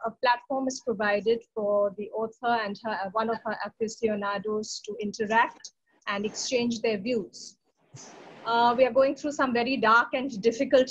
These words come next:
times right now, so the foundation has decided to kind of lift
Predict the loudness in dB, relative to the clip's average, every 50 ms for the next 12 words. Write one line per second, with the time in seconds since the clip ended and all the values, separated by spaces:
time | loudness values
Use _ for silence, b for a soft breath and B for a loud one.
0 | 0 0 0 2 2 0 -2 -2 -2 0 0 0 0 -2 -2 -2 0 0 0 0
1 | -2 -4 -10 -16 -12 -4 0 0 2 2 2 0 0 -2 -4 -4 0 0 0 2
2 | 2 2 4 4 4 2 0 -6 -6 -6 -6 -4 -4 -2 -4 -4 -6 -8 -10 -8
3 | -4 -2 0 0 -2 -2 -4 -8 -10 -10 -12 -14 _ -8 -8 -6 -4 -4 -2 -2
4 | -2 -2 -2 -2 -2 -2 -4 -4 _ 2 2 2 2